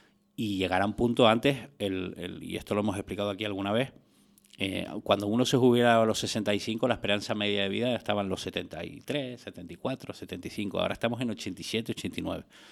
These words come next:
Entonces, tú estás veinte años percibiendo del Estado una pensión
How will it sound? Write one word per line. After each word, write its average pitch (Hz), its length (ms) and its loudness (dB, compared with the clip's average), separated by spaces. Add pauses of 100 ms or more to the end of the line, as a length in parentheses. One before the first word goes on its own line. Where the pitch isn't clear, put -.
(280)
Entonces, 95 320 0 (420)
tú 117 100 -2
estás 120 260 2
veinte 123 300 2
años 147 300 4 (760)
percibiendo 120 560 2
del 139 80 4
Estado 143 240 6
una 143 160 6
pensión 147 600 2